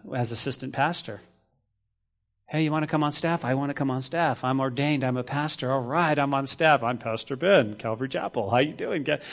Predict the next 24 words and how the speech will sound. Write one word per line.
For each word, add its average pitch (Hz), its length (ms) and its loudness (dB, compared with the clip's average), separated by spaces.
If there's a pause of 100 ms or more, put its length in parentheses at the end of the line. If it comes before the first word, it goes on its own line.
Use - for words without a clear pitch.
(220)
right? 185 240 8
And 156 160 0
he 139 60 2
says, 147 240 0
"Okay, 151 180 2
by 151 140 4
the 156 80 2
way, 151 100 2
you 139 60 0
need 143 140 -2
to 139 60 -4
clean 143 220 -2
the 131 60 -4
building." 131 320 0
"I 117 60 -2
need 123 140 -4
to 113 60 -10
clean 131 220 -4
the 90 60 -8
building, 117 480 -4 (100)
but 156 100 0
I'm 156 140 2
a 151 60 2
pastor." 175 540 2